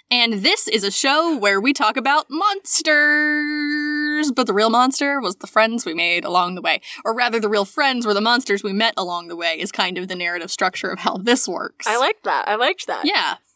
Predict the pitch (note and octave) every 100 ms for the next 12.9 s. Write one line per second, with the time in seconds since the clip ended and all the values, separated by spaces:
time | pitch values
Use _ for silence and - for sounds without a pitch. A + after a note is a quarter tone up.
0 | _ A#3+ C4+ - F4+ D4+ - C#4+ - C#4+
1 | B3 A3 G#3+ B3+ - A3 F#3+ G3+ G#3 G3
2 | G3+ G3+ G3 G3 G3 A#3 G#3 F#3+ F#3+ G#3
3 | - F#3+ G#3 A3+ F#3+ B2+ - - - -
4 | - F4+ E4+ G#4+ _ - - D#4 - C#4+
5 | C#4 C#4 F4 D4+ A#3+ G3 G3+ G3 F#3+ F#3+
6 | A3 G3+ F#3+ - F#3 F3+ F3+ D#3+ - G3
7 | G#3+ - - - - C#4+ D4+ G3 A3 A3+
8 | B3+ A#3 G#3 G#3 G#3 G3 G3+ G#3 F#3+ F3+
9 | G3 G3 F#3 E3+ E3 F3+ G#3 A#3 G#3 G3
10 | G#3 G3+ F#3+ F#3+ - G3+ F#3+ G3 G3 F#3+
11 | F#3 F#3+ - F#3+ F#3+ F#3+ G#3+ G3 G#3 A3+
12 | - - A#3+ A3+ A3 A3 G#3+ G3+